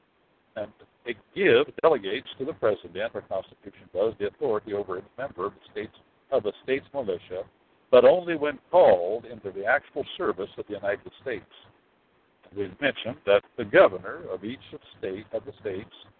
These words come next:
and the president of the United States have what we call concurrent jurisdiction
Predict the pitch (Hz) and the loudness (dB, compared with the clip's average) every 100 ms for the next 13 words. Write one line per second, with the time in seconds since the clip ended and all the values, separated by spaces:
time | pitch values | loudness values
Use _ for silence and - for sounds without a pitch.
0 | _ _ - 117 117 - 185 180 107 101 | _ _ -4 -2 0 2 2 0 -4 -4
1 | 101 101 92 95 92 90 90 - 98 101 | -4 -8 -8 -6 -6 -8 -14 -14 -10 -10
2 | 127 - - _ _ _ _ _ - 131 | -12 -20 -20 _ _ _ _ _ 4 8
3 | 107 123 123 107 120 131 - 131 127 - | 8 6 2 -2 -2 -8 2 4 4 0
4 | 147 143 127 _ - 131 117 113 - 120 | -2 -2 -2 _ -6 -4 -4 -8 -4 -4
5 | 117 - 143 - 101 | -4 -4 -4 -4 -14